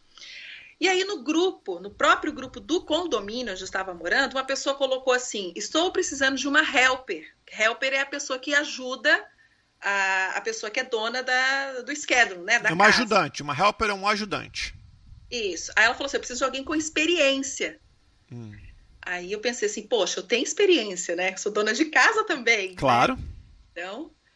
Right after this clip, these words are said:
Speaker 1: e sempre acompanhando os vídeos da, da, das youtubers daqui, né, que fazem faxina, limpeza, como que elas fazem, sempre acompanhando, falei, "Não tem segredo, sou uma mulher inteligente,
Speaker 2: Uhum.
Speaker 1: nada me impede."
Speaker 2: Uhum.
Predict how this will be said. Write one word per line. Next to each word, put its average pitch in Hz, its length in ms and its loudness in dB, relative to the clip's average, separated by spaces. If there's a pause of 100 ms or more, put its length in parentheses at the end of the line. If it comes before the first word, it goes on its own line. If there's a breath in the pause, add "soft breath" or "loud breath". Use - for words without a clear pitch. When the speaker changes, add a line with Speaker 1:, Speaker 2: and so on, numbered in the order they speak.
(240)
Speaker 1:
e 202 160 -6
sempre 214 260 0
acompanhando 233 420 -2
os 233 160 -10
vídeos 196 380 -6
da, 190 420 6
da, 160 260 -6
das 175 240 -8
youtubers 226 600 -6
daqui, 208 640 -4
né, 190 140 -2
que 196 160 -10
fazem 208 460 2
faxina, 214 540 -6
limpeza, 196 680 0
como 196 200 -14
que - 80 -8
elas 214 240 -6
fazem, 202 340 0
sempre 240 260 -8
acompanhando, 240 320 -6
falei, 220 160 -6
"Não 226 160 -6
tem 415 200 0
segredo, 196 460 -2
sou - 140 -10
uma 196 80 -8
mulher 214 140 -2
inteligente, 262 720 0
Speaker 2:
Uhum. - 400 -12
Speaker 1:
nada 190 240 4
me 277 80 -2
impede." 190 580 0
Speaker 2:
Uhum. 120 300 -14